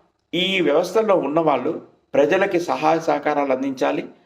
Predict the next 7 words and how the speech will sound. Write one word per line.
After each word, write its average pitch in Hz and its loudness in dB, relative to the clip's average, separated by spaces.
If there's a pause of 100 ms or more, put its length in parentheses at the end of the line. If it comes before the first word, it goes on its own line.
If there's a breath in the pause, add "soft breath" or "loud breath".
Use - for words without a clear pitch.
(280 soft breath)
ఒక - 4
స్థాయికి 180 0
వచ్చి 175 -4
వాళ్ళ 156 4
ఇంట్లో 151 -2
బాధ్యతలన్నీ 160 0
నెరవేర్చాక 147 0